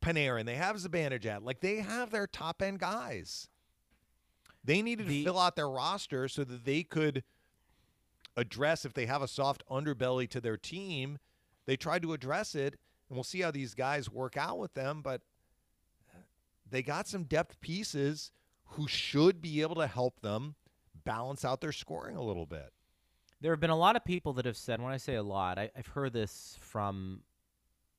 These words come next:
Speaker 2: N H L analysts that have said maybe the Rangers have arrived a year earlier than expected. I don't know what that means. I mean, whatever. I, I think based off of their moves and where they are now, they clearly said, "Look, maybe we've,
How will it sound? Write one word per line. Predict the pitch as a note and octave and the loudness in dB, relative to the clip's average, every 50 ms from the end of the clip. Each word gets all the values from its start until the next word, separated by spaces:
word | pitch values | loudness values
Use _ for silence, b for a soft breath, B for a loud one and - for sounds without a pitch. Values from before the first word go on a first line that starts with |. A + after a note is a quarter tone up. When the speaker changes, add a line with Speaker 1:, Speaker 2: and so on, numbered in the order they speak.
| _ _ _ _ | _ _ _ _
Speaker 2:
N | B2+ A#2+ A#2+ | -2 0 2
H | A2+ A2 G#2+ - - | 0 0 -2 -2 0
L | A2+ G#2 F#2+ - - | 0 0 0 -2 -4
analysts | G2 G2 F#2+ F2+ F2 F2 F2+ E2+ - - | -4 -4 -4 -2 -2 -4 -6 -6 -6 -8
that | F#2+ F#2 | -6 -6
have | F2 - | -6 -8
said | - - G#2+ G2+ G2 F2+ | -6 -2 0 0 0 0
maybe | F#2 F#2+ F#2+ F2+ F#2 F#2 F2+ F2+ F2 E2+ - | -2 -4 -4 -4 -2 -4 -4 -4 -6 -8 -8
the | - G#2 | -8 -8
Rangers | G2+ - G#2+ G#2 G#2+ G#2+ - - F#2 F#2+ F#2+ - | -4 -2 -2 -2 -2 -4 -6 -6 -8 -8 -8 -8
have | - G#2 - | -8 -6 -4
arrived | F#2 F2 F2+ F#2 F#2+ F#2+ F#2 F#2 F#2 F2+ D#2+ - - - - - _ _ - | -2 -2 0 0 0 0 0 0 -2 -2 -6 -10 -18 -20 -20 -20 _ _ -6
a | G2+ | -6
year | G#2 G2+ G2 G2+ G2 G2+ G2+ G2+ G2 G2+ G2 F#2+ F#2 - - _ _ _ _ _ _ _ _ - | -4 -4 -4 -4 -2 -2 -2 -2 -2 -2 -4 -4 -6 -8 -12 _ _ _ _ _ _ _ _ -10
earlier | G2 F#2 G2+ G#2+ G#2+ G#2 G#2+ | -6 -4 -4 -2 -2 -2 -2
than | G#2 - G2+ G2 | -2 -2 -2 -2
expected. | - - - - G#2+ G#2+ - - - A2 G2+ - | -4 -6 -4 0 0 0 0 0 -4 -6 -6 -4
I | A2 D3+ | -4 -4
don't | A#2 E2+ D#2+ D#2+ | -4 -4 -6 -6
know | D#2+ D#2+ E2 E2+ - - _ _ | -8 -8 -8 -10 -12 -16 _ _
what | - D#2+ G2+ G2 F2 - | -20 -14 -10 -10 -8 -4
that | - D#2 C#2+ B1+ | -4 -4 -4 -6
means. | D2 D2 D2 D2+ D#2 D#2+ D#2+ - - - - - | -8 -12 -12 -12 -12 -14 -14 -16 -18 -20 -20 -14
I | |
mean, | G2+ F#2+ F#2+ | -12 -12 -8
whatever. | G#2 C3+ C3 D#2+ D2+ D2+ D2 - D2 D#2+ C#2 | -6 -4 -4 -4 -4 -6 -8 -10 -10 -8 -4
I, | F2 G#2+ F2 E2 | -4 -4 -2 -2
I | G#2 | -4
think | - - B2 A2 - | -4 -4 -6 -6 -2
based | - A#2 A2 A2 - A#2 | -2 0 0 0 0 -2
off | G#2+ G2 - | -2 -2 -2
of | G#2+ F#2+ | -6 -6
their | F#2+ G2+ G2 | -4 -4 -4
moves | G2 G2+ G2 G2 G2 G2 G2 F#2+ - F#2+ | -4 -4 -2 -2 -2 -2 -2 -4 -6 -6
and | F2+ F2+ | -6 -4
where | G2 G#2 G2 | -2 -2 0
they | G2 | 0
are | F2+ E2+ F2 F#2 | 0 -2 -2 -2
now, | G2+ C3 D3+ C3+ G2 F#2 F#2 F#2 F2+ | 0 2 4 4 6 4 4 4 2
they | G2+ G2+ F#2+ | 0 -2 -4
clearly | - - - G#2+ G2 F#2+ F#2+ | -6 -6 -6 -4 -4 -4 -4
said, | F#2 - G2 F#2 A2+ | -4 -4 -6 -4 -4
"Look, | D3+ C3+ - | -4 -4 -2
maybe | G#2 G2+ F#2 G2 F#2+ | -2 -2 -2 -2 -4
we've, | F2+ G2 F#2+ E2+ - - | -4 -4 -4 -4 -6 -12